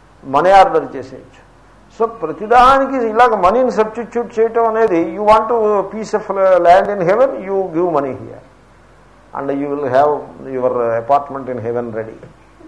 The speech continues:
ప్రతిదానికి మనీ సబ్స్టిట్యూట్, ఈజీ థింగ్. బుద్ధి నిర్మాణం చేయటం చాలా కష్టం.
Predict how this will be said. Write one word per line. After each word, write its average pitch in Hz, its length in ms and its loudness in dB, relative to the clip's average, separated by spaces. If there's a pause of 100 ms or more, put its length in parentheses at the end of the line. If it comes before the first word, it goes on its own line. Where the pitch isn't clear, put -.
(640)
ప్రతిదానికి 285 540 -2
మనీ 233 380 2
సబ్స్టిట్యూట్, 196 600 -6 (840)
ఈజీ 214 300 -6
థింగ్. 127 280 -14 (720)
బుద్ధి 170 220 -6
నిర్మాణం 160 500 -4
చేయటం 131 280 -12
చాలా 117 140 -8
కష్టం. - 320 -18